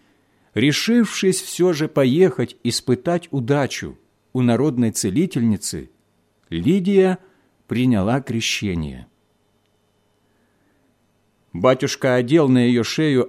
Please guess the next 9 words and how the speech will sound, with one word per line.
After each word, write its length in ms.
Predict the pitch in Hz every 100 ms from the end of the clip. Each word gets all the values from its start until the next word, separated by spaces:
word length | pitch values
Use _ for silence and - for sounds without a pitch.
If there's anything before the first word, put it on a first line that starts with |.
| -
освящённый 680 | 117 123 110 - 113 101 82
крестик 720 | - 170 208 - 170 160 - _ _ _ _ -
и 80 | 123
прочитал 640 | 156 131 123 - 180 202
соответствующую 1160 | - 135 117 104 151 190 - 180 180 - 135
молитву. 640 | 131 127 90 73 73 65 - _ _ _ _ _ _ _ _ _ _ -
Лидия 520 | 87 170 208 208 190
была 300 | 127 113 131
счастлива. 760 | - - 98 92 - 80 67